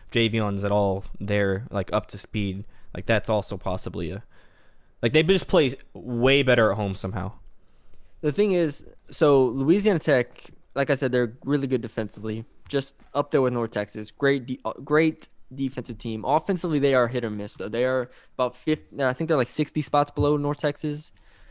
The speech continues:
Speaker 2: on offense, according to KenPom. And they are shooting thirty-four percent from three, which isn't terrible, but it's not, you know,
Speaker 1: It's, like,
Speaker 2: amazing.
Speaker 1: average.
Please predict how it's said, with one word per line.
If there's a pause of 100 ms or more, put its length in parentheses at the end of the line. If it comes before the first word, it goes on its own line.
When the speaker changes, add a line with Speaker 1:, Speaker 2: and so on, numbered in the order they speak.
(260)
Speaker 2:
on
offense,
according
to
KenPom. (800)
And (1040)
they
are
shooting (100)
thirty-four
percent
from
three, (920)
which
isn't
terrible, (120)
but
it's
not, (220)
you
know,
Speaker 1:
It's,
like,
Speaker 2:
amazing.
Speaker 1:
average.